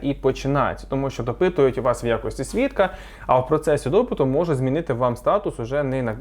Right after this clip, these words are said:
свідка, а на підозрюваного. І, в принципі, тільки з цього все і починається. Тому, друзі, коли ви йдете тільки до слідчого на допит, обов'язково потрібно взяти з собою адвоката для того, щоб, е, не наговорити лишнього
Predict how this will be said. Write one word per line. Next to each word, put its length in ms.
свідка, 540
а 120
на 120
підозрюваного. 720
І, 80
в 60
принципі, 460
тільки 280
з 80
цього 200
все 300
і 80
починається. 720
Тому, 400
друзі, 360
коли 300
ви 120
йдете 320
тільки 300
до 300
слідчого 540
на 140
допит, 360
обов'язково 400
потрібно 460
взяти 260
з 40
собою 260
адвоката 400
для 120
того, 300
щоб, 360
е, 260
не 200
наговорити 560
лишнього 540